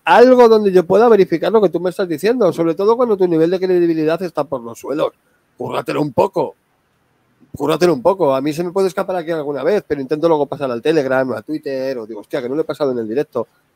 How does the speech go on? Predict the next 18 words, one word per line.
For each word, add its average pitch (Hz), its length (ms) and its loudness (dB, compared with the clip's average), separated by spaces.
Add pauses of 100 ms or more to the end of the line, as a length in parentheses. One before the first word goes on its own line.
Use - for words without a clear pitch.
Bueno, 110 220 -10
siempre 147 240 -4
hay 151 80 4
algún 143 280 2
administrador 139 720 0 (400)
que 156 60 -4
intenta, 147 500 -4 (500)
eh, 127 380 -2 (500)
que 156 80 -4
la 139 100 -2
gente 156 200 0
pueda 156 260 0
confirmar 160 500 0
lo 160 120 -2
que 143 80 0
yo 139 120 2
estoy 143 180 -2
diciendo. 127 520 -2